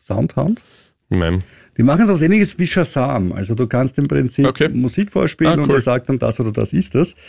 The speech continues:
Speaker 1: Und das ist aber nur die Spitze eines Eisbergs an Technologie. Drunter ist eine sehr, sehr gute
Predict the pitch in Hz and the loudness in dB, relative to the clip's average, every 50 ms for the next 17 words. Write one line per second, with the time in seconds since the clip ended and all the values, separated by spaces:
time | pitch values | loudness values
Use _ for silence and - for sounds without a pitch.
0 | - - - - - _ _ _ _ _ _ - 135 143 147 165 139 147 170 165 | -20 -20 -20 -20 -20 _ _ _ _ _ _ 0 0 2 2 2 2 2 2 2
1 | 170 175 185 185 - - - 175 165 - 185 160 160 139 - 101 110 127 - - | 4 4 2 2 0 0 -2 -2 0 0 0 0 0 0 0 0 0 0 0 0
2 | - 127 117 - - 131 120 120 113 - 123 117 113 110 - 117 120 113 - - | -2 -2 -2 0 -2 -2 -2 -2 -2 0 0 0 0 0 0 0 0 0 0 0
3 | 113 127 156 156 - 147 123 120 135 131 - 120 117 120 123 120 120 113 - - | 0 0 0 2 2 2 2 2 0 0 0 -2 0 2 2 2 0 0 -2 -2
4 | 127 120 - 139 - 131 143 143 - 147 139 131 | -4 -2 -2 -2 0 0 -2 0 2 2 0 0